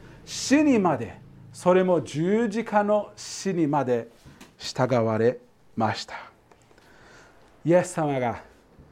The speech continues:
この聖句に記されているそのようなことをなさったことは、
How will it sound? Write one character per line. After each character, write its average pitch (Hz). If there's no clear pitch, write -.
こ 165
の 185
聖 196
句 175
に 180
記 180
さ 185
れ 180
て 151
い 139
る 135
そ -
の 208
よ 226
う 214
な 180
こ 160
と 160
を 139
な 139
さ 185
っ -
た 147
こ 127
と 123
は、 104